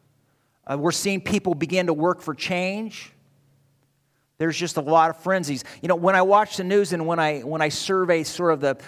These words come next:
the, the events that are taking place around this world, there's one demonstrative theme that,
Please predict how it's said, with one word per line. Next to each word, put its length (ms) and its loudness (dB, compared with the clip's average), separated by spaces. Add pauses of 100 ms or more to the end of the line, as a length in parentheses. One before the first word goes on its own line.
(180)
the, 340 -4 (580)
the 220 -4
events 440 2
that 120 2
are 60 -2
taking 380 -4
place 340 0
around 380 -2
this 200 -8
world, 300 2
there's 160 -2
one 380 2
demonstrative 640 0
theme 400 -4
that, 240 0